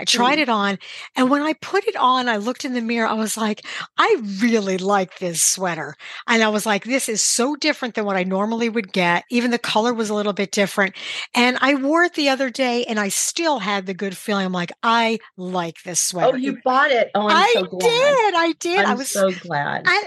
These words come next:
Speaker 1: and I was so happy wearing it, and I was just like, I, it ma-, it, it made me smile. But you're right, it was something that I was like, "I really like that." And we know that feeling. We know
Speaker 2: Yes.
Speaker 1: that feeling when we ha-, we're just like, "This really makes me happy."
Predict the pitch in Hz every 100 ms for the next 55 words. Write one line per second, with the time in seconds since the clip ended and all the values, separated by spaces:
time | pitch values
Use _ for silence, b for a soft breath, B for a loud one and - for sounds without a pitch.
0 | - 311 349 339 - 381 381 320 339 311
1 | 262 277 285 302 330 339 262 240 226 233
2 | 226 254 - 226 208 B B - 262 285
3 | 349 277 - 247 294 285 285 - 277 269
4 | 240 240 262 - 285 269 185 165 B B
5 | - 226 - 285 277 269 226 208 208 -
6 | 254 254 269 240 208 196 196 B B 247
7 | 247 226 214 - 208 214 247 240 214 220
8 | 240 233 - 247 359 302 214 220 185 156
9 | - - 180 170 - - B B 208 262
10 | 226 214 202 185 - 214 190 180 185 180
11 | 202 196 196 208 190 175 - 233 180 196
12 | 175 165 - 165 156 156 -